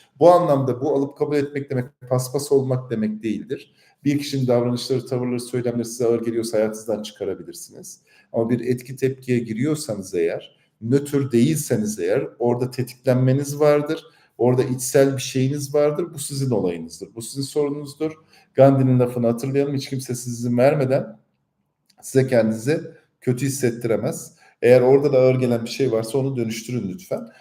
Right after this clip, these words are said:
O yüzden olabildiğince hep deriz ki alıp kabul edin, genişletin enerjiyi. İzin vermekten işlevsel olun diye neler mümkün?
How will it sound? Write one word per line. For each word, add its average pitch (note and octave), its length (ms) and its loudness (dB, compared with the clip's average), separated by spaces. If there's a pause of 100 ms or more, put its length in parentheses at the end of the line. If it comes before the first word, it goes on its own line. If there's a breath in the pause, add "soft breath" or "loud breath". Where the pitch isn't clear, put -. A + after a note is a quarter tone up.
(180 loud breath)
O F3 160 6
yüzden C3+ 440 -4 (220 loud breath)
olabildiğince D3 840 2
hep C#3 200 0
deriz D3+ 220 -4
ki - 240 -6
alıp C#3 360 0
kabul C3+ 300 0
edin, A2 360 0
genişletin B2+ 680 -2
enerjiyi. G#2 680 -4 (300 soft breath)
İzin C3 360 -2
vermekten A2 640 2 (360)
işlevsel C3+ 680 0 (320)
olun A#2+ 440 2
diye B2 500 -4
neler A#2+ 320 6
mümkün? - 460 -8